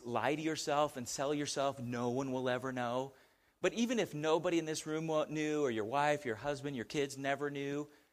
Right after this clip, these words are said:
you know who knows? It's the person who matters most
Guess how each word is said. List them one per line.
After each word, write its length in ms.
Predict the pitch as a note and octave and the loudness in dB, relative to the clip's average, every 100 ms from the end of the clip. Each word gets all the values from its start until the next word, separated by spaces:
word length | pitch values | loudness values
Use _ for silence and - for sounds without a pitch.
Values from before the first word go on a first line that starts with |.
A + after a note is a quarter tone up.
| _ - | _ -8
you 100 | G3+ | -2
know 100 | C#4+ | 0
who 120 | C#4 | 0
knows? 540 | E3 B2+ D3 E3+ F3 - _ _ _ _ _ _ _ _ _ _ _ | 0 0 0 0 -4 -16 _ _ _ _ _ _ _ _ _ _ _
It's 180 | D3+ C#3+ | -4 -2
the 80 | F3+ | -4
person 360 | - F#3+ G3+ | -2 -2 -2
who 100 | F#3 | -4
matters 380 | E3+ E3+ E3+ E3 | -2 -4 -2 -6
most 640 | E3 F3+ E3 B2+ - - | -6 -6 -6 -8 -10 -16